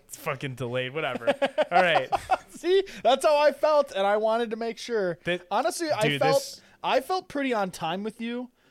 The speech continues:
Speaker 2: So, like, was I delayed?
Speaker 1: To me, yeah. I threw
Speaker 2: Ah,
Speaker 1: mine, and you were
Speaker 2: see.
Speaker 1: still hitting. <laughs>
Speaker 2: See, I, t-, I'm just being, all right, I'm backing Tom here. It looks, I'm going off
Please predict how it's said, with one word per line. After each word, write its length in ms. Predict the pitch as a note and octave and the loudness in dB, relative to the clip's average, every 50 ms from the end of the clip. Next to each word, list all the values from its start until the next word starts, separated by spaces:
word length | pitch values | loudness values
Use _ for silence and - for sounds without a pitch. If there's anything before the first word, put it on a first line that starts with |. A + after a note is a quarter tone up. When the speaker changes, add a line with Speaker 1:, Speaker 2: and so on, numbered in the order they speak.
| _ _ _ _ _ | _ _ _ _ _
Speaker 2:
So, 180 | - - F#3+ F#3 | -10 -6 -2 0
like, 300 | F3+ E3+ D#3+ D3 - - - _ - | 2 2 0 0 -4 -10 -20 _ -12
was 220 | E3 D#3 F#3 F3+ D#3+ | -6 -4 -4 -2 0
I 160 | F#3 F#3 G3 | 0 0 0
delayed? 560 | F#3 F3 F3+ E3 D#3 D#3 D#3+ F3 F#3+ G3+ G3+ - _ _ _ _ - - _ _ _ _ _ _ _ _ _ _ _ _ _ _ | -2 -2 -4 -2 -2 0 0 0 -2 -4 -6 -12 _ _ _ _ -20 -20 _ _ _ _ _ _ _ _ _ _ _ _ _ _
Speaker 1:
To 100 | - - E3+ | -4 0 2
me, 180 | E3+ F3+ F#3+ G3 | 2 4 4 4
yeah. 360 | F3+ E3+ D#3+ D3+ C3+ B2+ B2+ | 4 4 4 4 4 2 2
I 160 | C3 D3+ D#3+ | 2 2 2
threw 240 | - - - F3+ F3+ | 0 0 0 0 2
Speaker 2:
Ah, 20 | |
Speaker 1:
mine, 280 | F3 F3 F3 F3 F3 E3+ | 2 2 2 2 0 0
and 80 | C#3+ C#3 | 0 0
you 80 | C#3 C#3+ | 0 0
were 80 | C#3 | -2
Speaker 2:
see. 60 | C3 - | -2 -2
Speaker 1:
still 160 | - C3 A#2 | -4 -4 -2
hitting. 360 | C3 B2 A2+ G#2+ A2 A2 A2 - _ - - | -2 -4 -4 -6 -8 -12 -12 -14 _ -16 -16
<laughs> 200 | - - - G3+ | -14 -8 -8 -8
Speaker 2:
See, 380 | - - G3 F3+ F3+ F3 F3 - _ _ _ - | -6 -4 -4 -2 -2 -2 -4 -6 _ _ _ -8
I, 240 | D#3 D#3+ F#3 G#3 - - _ _ _ _ _ _ _ _ - | -4 -2 -2 -2 -4 -6 _ _ _ _ _ _ _ _ -12
t-, 120 | - - B3+ - - _ _ _ _ - - | -6 -6 -6 -6 -8 _ _ _ _ -12 -6
I'm 220 | - F3 G3+ A3+ A#3 | -2 -2 -2 -2 -2
just 220 | C#4 D4 - - | -4 -6 -6 -6
being, 140 | - B3 B3 - - | -8 -10 -10 -8 -8
all 100 | D3+ E3 | -4 -2
right, 180 | F3+ F#3+ E3+ - - - D3 | -2 0 -2 -4 -6 -8 -6
I'm 320 | E3+ F3 F3 E3 C#3+ C3+ - _ - D3 C3+ - | -6 -6 -6 -8 -10 -14 -18 _ -20 -20 -20 -18
backing 580 | F3 C3+ B2 F3+ F3+ F#3 G3+ G3 A#3 A3 G#3+ G3 | -16 -8 -4 -2 -2 -2 -2 -4 -6 -8 -8 -8
Tom 400 | - - A#3+ A#3 A3+ A3+ G#3+ F#3 | -6 -4 -2 0 0 -2 -2 -4
here. 400 | E3+ E3 D3+ C#3 B2+ B2 B2+ - _ _ _ _ _ _ _ _ _ _ _ _ _ _ _ _ - | -6 -6 -6 -8 -8 -10 -12 -14 _ _ _ _ _ _ _ _ _ _ _ _ _ _ _ _ 0
It 200 | F#3 F#3+ F#3+ G3 G3 | 0 0 0 -2 -2
looks, 420 | F3+ G3+ A3 A3 - - - - | 0 0 0 0 -2 -8 -10 -8
I'm 360 | - E3 F3+ G#3 A3 A3 G#3 E3 | -6 -4 -2 -2 0 -2 -2 2
going 320 | F#3+ G3+ G3+ G3 F#3+ F#3 | 2 4 4 4 2 2
off 340 | F3 F3 F3 E3 - - | 2 0 0 0 -4 -8